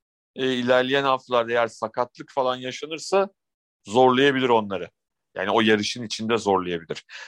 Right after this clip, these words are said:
Bir de tabii şeyler önemli. Conte'nin Tottenham'a ne getireceği ilerleyen haftalarda o yarış için, o bölgedeki yarış için. Manchester United'ın ne kadar sallanıp sallanmayacağı, Arteta'nın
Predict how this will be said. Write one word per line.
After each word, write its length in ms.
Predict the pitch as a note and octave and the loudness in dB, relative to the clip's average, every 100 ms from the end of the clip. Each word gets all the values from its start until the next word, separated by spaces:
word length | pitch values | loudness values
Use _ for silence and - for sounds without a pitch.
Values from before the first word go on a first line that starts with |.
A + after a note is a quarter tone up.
| - | -2
Bir 60 | B2+ | 2
de 100 | D#3+ | 4
tabii 220 | F#3 D#3+ | 4 2
şeyler 360 | - D3 D3 D3+ | 4 4 6 4
önemli. 500 | C3+ C3+ C3+ B2+ - _ _ - | 4 0 -2 -4 -4 _ _ -4
Conte'nin 560 | C#3+ D#3 D#3 C#3+ C#3 C#3+ | 0 0 -2 -6 -6 -6
Tottenham'a 680 | C#3+ D#3+ - C3+ C#3 E3 E3+ - - | 0 0 0 -6 0 0 -2 -8 -8
ne 200 | B2+ C#3 | -2 0
getireceği 720 | A#2+ - G2+ F#2+ F#2+ E2+ - _ _ _ | -2 -4 -8 -8 -8 -8 -10 _ _ _
ilerleyen 460 | G#2+ G#2+ G#2 G2+ G2+ | 0 4 4 2 0
haftalarda 600 | F#2+ - - F2 E2+ E2 | 0 -2 -2 0 0 -2
o 180 | - A#2 | -2 2
yarış 340 | A2 G#2 - | 2 0 -4
için, 220 | - E2+ - _ _ _ - | -12 -12 -14 _ _ _ -4
o 160 | A2+ | 0
bölgedeki 540 | A#2 A2 G2 F#2+ - A2 | 2 2 0 -2 -2 2
yarış 300 | G#2 G#2+ - | 2 2 -6
için. 280 | - E2+ - _ - - - | -8 -10 -12 _ -20 -12 -2
Manchester 500 | A#2 A#2+ - - C3 | -2 -2 -4 0 4
United'ın 680 | B2+ C3+ C3+ A2+ A#2 C#3+ - _ _ - | 4 4 2 0 0 0 -4 _ _ -6
ne 140 | A#2+ | -2
kadar 280 | B2 A#2 A#2 | 2 2 2
sallanıp 540 | - A2+ A2 A2+ C3 | 2 0 0 -4 -8
sallanmayacağı, 920 | - A2+ A2+ A#2 A#2 G#2+ F#2 - F2 - | -4 -2 0 0 -2 -4 -14 -6 -4 0
Arteta'nın 800 | G#2 A2 - A#2+ A#2+ A#2 A#2+ | 2 0 -2 -6 -4 -6 -8